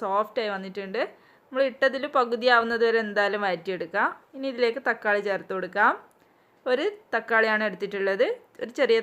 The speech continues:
തക്കാളിയാണ്, ചെറുതായിട്ട് കട്ട് ചെയ്തതാണ്. ഇനി ഇത്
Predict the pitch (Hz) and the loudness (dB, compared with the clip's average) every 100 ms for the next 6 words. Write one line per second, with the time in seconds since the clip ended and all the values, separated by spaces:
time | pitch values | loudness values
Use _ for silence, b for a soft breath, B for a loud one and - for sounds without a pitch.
0 | 214 208 185 180 175 214 381 _ _ _ | 0 0 0 0 -4 -6 -12 _ _ _
1 | _ _ _ - 233 226 226 226 233 202 | _ _ _ -6 0 2 2 2 0 0
2 | 190 196 190 180 185 262 - - 262 262 | -2 -4 -2 -2 -2 -6 -12 -10 -6 0